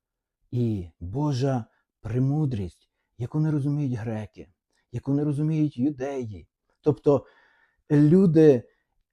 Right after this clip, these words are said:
ем, не справжні християни, а традиційні, які просто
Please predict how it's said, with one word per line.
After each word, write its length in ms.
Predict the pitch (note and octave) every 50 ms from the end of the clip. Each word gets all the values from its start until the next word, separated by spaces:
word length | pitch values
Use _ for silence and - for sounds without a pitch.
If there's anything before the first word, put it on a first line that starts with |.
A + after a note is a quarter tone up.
| _ _ _
ем, 600 | C#3 D3 C#3+ C#3 C#3+ C#3 C#3 C3+ C3+ A#2+ G2+ - - -
не 280 | E3 D#3 E3+ F3+ F3 E3
справжні 520 | - - - E3+ F3+ F#3+ G3 E3 F3+ G3
християни, 680 | - - G3+ - - - F3+ F3 F#3 F3 F3 F3 F3 E3+ -
а 100 | F3+ F3+
традиційні, 1040 | - - E3+ F#3 D#3 C3+ D#4 D4+ D#4 - - - C#4 C4+ A#3+ G3 F3 D#3 D3+ D3+ D3+
які 280 | D#3 D#3 - E3+ F3
просто 840 | E3 - - F#3+ A3 C4 D4 E4+ E4 - - - A3+ A3 A3 A3